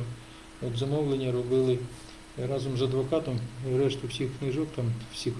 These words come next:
одинадцяти, адвокати, як правило, робили і адвоката,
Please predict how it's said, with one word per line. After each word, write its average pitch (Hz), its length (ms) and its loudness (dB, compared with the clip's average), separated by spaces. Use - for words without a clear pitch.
одинадцяти, 120 1000 0
адвокати, 131 540 2
як 123 120 2
правило, 127 380 2
робили 123 400 6
і 135 240 2
адвоката, 156 640 2